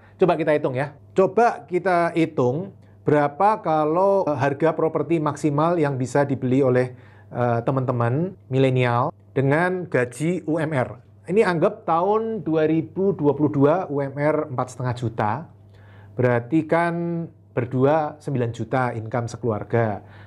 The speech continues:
Berarti cicilannya bisa dua koma tujuh juta, tiga puluh persen dari,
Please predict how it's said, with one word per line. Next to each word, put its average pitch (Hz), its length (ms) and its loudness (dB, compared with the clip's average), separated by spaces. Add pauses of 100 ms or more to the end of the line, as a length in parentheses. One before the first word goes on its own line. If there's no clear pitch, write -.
Berarti 127 400 0
cicilannya 135 400 2
bisa 143 640 -2 (180)
dua 127 300 0
koma 131 400 -2
tujuh 127 480 0
juta, 110 640 -4
tiga 113 240 -2
puluh 113 160 0
persen 131 320 -2
dari, 120 480 2